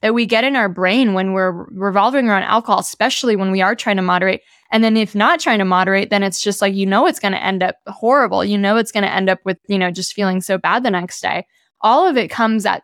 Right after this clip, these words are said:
just such a big cost to us. You know what I mean? And I think recognizing that all of that chatter,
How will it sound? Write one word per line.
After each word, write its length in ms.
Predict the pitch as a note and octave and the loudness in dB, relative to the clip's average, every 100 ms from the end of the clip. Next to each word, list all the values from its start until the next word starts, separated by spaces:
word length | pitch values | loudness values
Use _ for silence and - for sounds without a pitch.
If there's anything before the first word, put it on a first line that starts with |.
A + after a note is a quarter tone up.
| - | -8
just 240 | A3+ G#3+ - | -6 -4 -2
such 220 | A3 D4 | -2 -2
a 60 | |
big 220 | B3+ G#3+ - | -2 -2 -2
cost 460 | - F#3 G3+ - | -4 -4 -4 -6
to 100 | G#3 | -4
us. 260 | - A3+ - | -4 -6 -4
You 60 | G#3+ | 0
know 80 | |
what 100 | G3+ | 2
I 100 | G3 | 2
mean? 300 | F#3+ F#3 A3+ - _ _ _ | 0 0 -2 -4 _ _ _
And 100 | A3 | 0
I 60 | A3 | 0
think 240 | C4 C4 | -2 0
recognizing 640 | A3 A3+ B3 A3+ G#3+ G#3+ G3+ | 0 0 -2 0 0 0 -2
that 200 | F#3 - - | -2 -6 0
all 220 | G#3 G#3+ | 2 4
of 100 | A#3 | 2
that 180 | G3 - | 0 -2
chatter, 640 | - A3+ G#3+ G3+ - - | -4 0 2 2 -2 -6